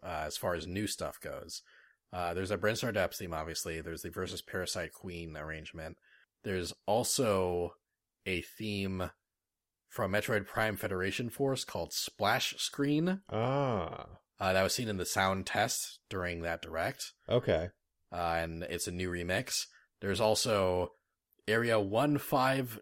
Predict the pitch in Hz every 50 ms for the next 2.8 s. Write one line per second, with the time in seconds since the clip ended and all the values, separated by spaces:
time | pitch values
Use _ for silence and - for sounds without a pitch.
0 | - - - - - 160 175 175 147 113 98 87 87 90 95 92 85 82 82 80
1 | 82 85 98 117 - - _ _ - 202 - - 320 - - - 311 - - -
2 | 294 240 - - - - - 92 90 90 90 90 90 90 92 -